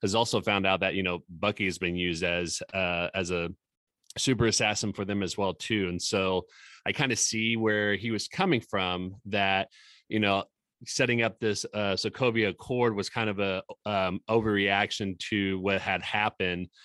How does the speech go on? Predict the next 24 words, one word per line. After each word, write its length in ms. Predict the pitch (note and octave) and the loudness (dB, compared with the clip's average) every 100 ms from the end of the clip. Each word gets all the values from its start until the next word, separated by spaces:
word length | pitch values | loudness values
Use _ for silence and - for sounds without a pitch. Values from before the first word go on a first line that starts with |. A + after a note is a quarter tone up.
| - - | -20 -6
and 260 | G#2 G2 F#2+ | -2 0 0
that 320 | F#2+ F#2 F#2 | 2 2 0
he 140 | G#2 G2+ | -2 -4
thinks 360 | - G2 - | -2 -2 -2
that, 420 | G2+ F#2+ F#2 F#2 | -2 0 0 0
uh, 320 | G2+ F#2+ F2+ F2+ | -2 0 0 -2
you 100 | G2+ | -2
know, 120 | G2 | -2
this 200 | F#2 G2 | -2 -2
is 80 | F#2+ | -4
still 300 | - G#2+ G2+ | -4 0 0
something 320 | - F#2+ G2 | -2 -4 -2
that 240 | F#2 F2+ - _ - - | -2 -2 -4 _ -20 -2
needs 160 | A2 F2 | -2 0
to 60 | |
be 100 | F#2+ | -2
worked 300 | F2+ G2 - | 0 -2 0
out, 360 | G#2 F#2+ F#2+ F2+ | 0 2 2 0
and, 420 | F#2+ F#2 F2+ F#2+ | 0 0 -2 -4
you 60 | G2 | -2
know, 160 | F#2 | -4
just, 220 | F2 G2+ - _ - _ | -2 -4 -6 _ -20 _
you 100 | A2 | -4
know, 120 | F#2 | -4